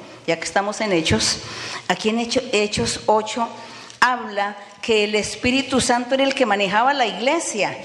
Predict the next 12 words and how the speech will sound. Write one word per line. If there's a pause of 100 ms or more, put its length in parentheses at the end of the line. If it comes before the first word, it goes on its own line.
(200)
en
ocho
veintinueve. (1700)
En
ocho
veintinueve
dice, (600)
dice
que
Felipe,
dice
que...